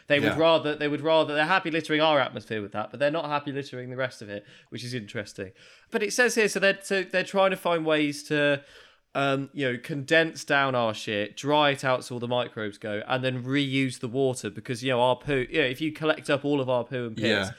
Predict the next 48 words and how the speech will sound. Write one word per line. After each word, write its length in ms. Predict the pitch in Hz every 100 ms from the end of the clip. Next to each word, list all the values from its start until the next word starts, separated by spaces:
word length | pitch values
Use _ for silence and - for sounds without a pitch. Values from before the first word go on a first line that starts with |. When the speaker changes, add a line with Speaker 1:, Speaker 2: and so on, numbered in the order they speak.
| -
Speaker 1:
seventy-five 640 | - 165 127 - 131 135 123
percent 340 | - 135 120
of 100 | 104
it's 160 | 101 -
going 180 | 110 107
to 80 | 107
be 80 | 107
water, 380 | 110 107 -
if 100 | 110 -
not 160 | 123
even 240 | - 110 110
more 240 | 113 107
of 80 | -
that, 320 | - - _ _ - - _ -
which 160 | 156
is 80 | 147
quite, 240 | 175 175
which 140 | 165 170
is 80 | 165
an 80 |
interesting 540 | 190 180 170 175 - 147
idea. 640 | 143 135 151 98 101 131 - - _
But 100 | 190
it 80 | 214
does 200 | 254 254
say 220 | - 214
here 140 | 196 214
Speaker 2:
I'd 220 | 127 113
heard, 380 | 170 175 147 -
I'd 180 | 127 127
heard 220 | 131 151
tell 240 | - 151 143
of 100 | 104
that 200 | 101 95
before. 540 | 92 - 104 95 90 -
Speaker 1:
Had 220 | 233 226
you? 280 | 196 127 101 _ _ _ _ _ -
Speaker 2:
Yeah. 240 | 110 -
Speaker 1:
It, 20 | 262
but, 260 | 254 - _
but 120 | 254
it 100 | 262
says 240 | - 294 277
here 140 | 269
that 160 | 220 220
every 440 | 247 226 254 240 -
other, 640 | 208 208 202 185 175 165 - -
um, 520 | 160 156 147 139 147